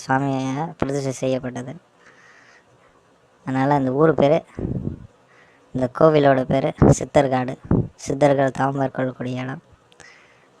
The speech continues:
சுவாதி நட்சத்திரம் வந்து வழிபட்ட தலம். அதனால, சுவாதி நட்சத்திரக்காரர்கள் தங்களுடைய நட்சத்திர நாளான அன்னைக்கு வந்து இங்க இருக்கக்கூடிய சுவாமியை வழிபாடு மேற்கொண்டு வருவது சிறப்பு.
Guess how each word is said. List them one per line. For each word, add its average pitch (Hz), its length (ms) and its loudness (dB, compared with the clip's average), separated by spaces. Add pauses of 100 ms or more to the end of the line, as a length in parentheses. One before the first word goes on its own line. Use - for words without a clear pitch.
(160)
சுவாதி 151 280 6
நட்சத்திரம் 135 440 -2
வந்து 131 200 -2
வழிபட்ட 131 440 -2
தலம். 127 320 -8 (600)
அதனால, 135 340 2 (100)
சுவாதி 151 220 6
நட்சத்திரக்காரர்கள் 131 960 -4 (880)
தங்களுடைய 151 540 8
நட்சத்திர 139 440 0
நாளான 131 460 0
அன்னைக்கு 131 340 -4
வந்து 131 280 -2
இங்க 139 160 0
இருக்கக்கூடிய 139 480 0 (100)
சுவாமியை 135 360 -4 (720)
வழிபாடு 139 380 6
மேற்கொண்டு 131 500 -2
வருவது 135 340 -6
சிறப்பு. - 540 -8